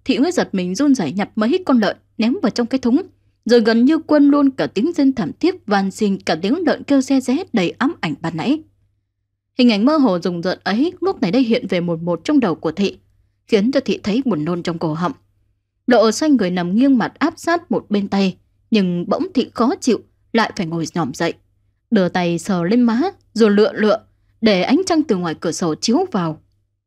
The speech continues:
Trên bàn, tay của thị là một thứ nước gì đó ươn ướt, nhấp dính, tanh tưởi đến rùng mình. Đó là máu. Máu bắn ra khi con lợn kia giãy chết, lũ lợn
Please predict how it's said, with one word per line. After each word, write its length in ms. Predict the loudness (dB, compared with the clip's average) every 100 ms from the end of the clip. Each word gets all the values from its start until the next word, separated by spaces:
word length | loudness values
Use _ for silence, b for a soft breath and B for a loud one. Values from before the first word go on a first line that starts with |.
| _ _ _ _ _ 0
Trên 180 | 2
bàn, 220 | 4 2 -2 _ _ _ _ _
tay 240 | -2 0 0
của 180 | 0 -2
thị 280 | 0 -2 -4 _ -2
là 100 | 4
một 240 | 4 2 2
thứ 220 | 2 4
nước 160 | 2 2
gì 120 | -2
đó 220 | 0 0 2
ươn 160 | 2 2
ướt, 180 | 2 0 0 _ _
nhấp 160 | 0 0 0
dính, 260 | 0 0 0 _ _ _
tanh 200 | -2 -2
tưởi 260 | 0 -2 -2
đến 180 | -2 -2 -2
rùng 240 | -2 -2
mình. 200 | -2 -4 -8 _ _ _ _ _ _ -4
Đó 100 | -2
là 100 | -2
máu. 300 | -2 -2 -4 _ _ _ _ 0
Máu 120 | 2
bắn 220 | 2 0
ra 160 | -2 0
khi 140 | 0
con 180 | 2 2
lợn 220 | 2 -2
kia 280 | 0 2 2
giãy 300 | 0 -2 0
chết, 180 | 0 -2 _ _ -4
lũ 280 | -2 0 0 2
lợn 220 | 2